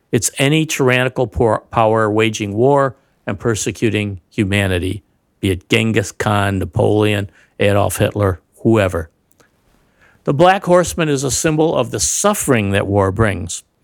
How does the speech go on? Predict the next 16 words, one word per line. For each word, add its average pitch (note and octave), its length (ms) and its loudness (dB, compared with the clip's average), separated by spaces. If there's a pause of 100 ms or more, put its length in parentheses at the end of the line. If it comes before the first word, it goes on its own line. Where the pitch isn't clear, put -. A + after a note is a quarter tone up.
(180)
The B2+ 100 0
scale E3+ 380 2
measures D3 360 -2
the A#2+ 120 -4
food C#3 280 0
products B2+ 360 0
carefully A2+ 680 -2 (180)
when G#2 200 -4
famine A#2+ 640 -2
is F#2+ 180 -2
present F#2 540 -4 (120)
as G#2 200 0
a G2 40 0
result G#2 440 2
of F2+ 160 -4
war. F#2+ 300 0